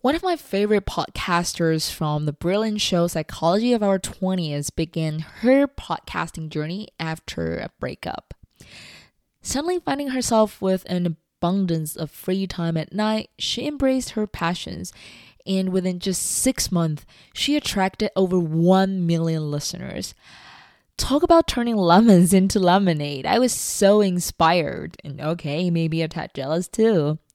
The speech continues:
Joyful jealousy. Now, let's get real here, especially my fabulous ladies out there.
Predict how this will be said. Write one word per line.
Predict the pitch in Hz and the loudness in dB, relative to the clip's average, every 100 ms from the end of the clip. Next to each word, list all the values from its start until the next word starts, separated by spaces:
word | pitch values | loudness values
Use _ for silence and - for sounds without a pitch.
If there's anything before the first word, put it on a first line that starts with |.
| _ _ | _ _
Joyful | 156 147 156 151 | -8 -8 -6 -10
jealousy. | 143 156 175 151 131 127 - _ _ _ _ _ _ _ | -6 -2 -2 -4 -10 -14 -16 _ _ _ _ _ _ _
Now, | 170 147 - - _ _ _ _ | -8 -6 -6 -12 _ _ _ _
let's | 196 254 - | -2 -2 -2
get | 226 - | -2 -2
real | 156 170 160 | 4 6 6
here, | - 139 131 - | 2 -6 -6 -2
especially | 180 - 208 254 269 254 | -2 0 0 0 -2 -2
my | 233 202 | -2 -4
fabulous | - - 165 170 180 185 - | -6 -2 0 2 2 0 -2
ladies | 151 147 156 196 208 | -2 -2 0 -2 -2
out | 151 - | -4 -4
there. | - 67 64 | -8 -12 -14